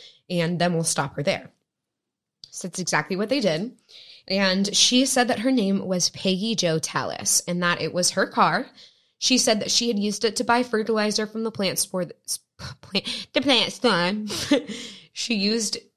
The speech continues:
the car to buy fertilizer from the plant store that morning, and cops did open the trunk to find a bag of fertilizer. Then they asked to look at the apartment, and she first said that nobody was there except her sick mother,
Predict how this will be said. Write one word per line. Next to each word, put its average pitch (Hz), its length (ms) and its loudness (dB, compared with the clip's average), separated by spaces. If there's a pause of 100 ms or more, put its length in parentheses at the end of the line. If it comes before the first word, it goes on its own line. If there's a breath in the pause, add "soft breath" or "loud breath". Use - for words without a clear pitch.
(380)
the 220 120 -2
car 190 300 4
to 185 100 -2
buy 165 320 0 (160)
fertilizer 185 440 2
from 165 180 -2
the 151 60 -4
plant 147 280 -2
store - 240 0
that - 200 -4
morning, 147 520 -4
and 175 220 -2
cops 170 360 0
did 175 180 2
open 185 240 0
the 285 100 0
trunk 220 320 2
to 247 100 -2
find 165 280 0
a 196 40 -2
bag 202 260 -2
of 247 60 -12
fertilizer. 151 760 -2 (680 loud breath)
Then 294 180 6
they 427 160 2
asked 220 260 2
to 220 60 2
look 196 140 0
at 165 80 -2
the 151 100 -8
apartment, - 640 -6
and 175 280 -2
she 233 240 2
first 294 380 0
said 226 200 2
that 196 120 0
nobody 170 340 -2
was 202 140 -2
there 160 160 0
except - 380 -6
her 185 100 -2
sick 185 260 0
mother, 131 380 -4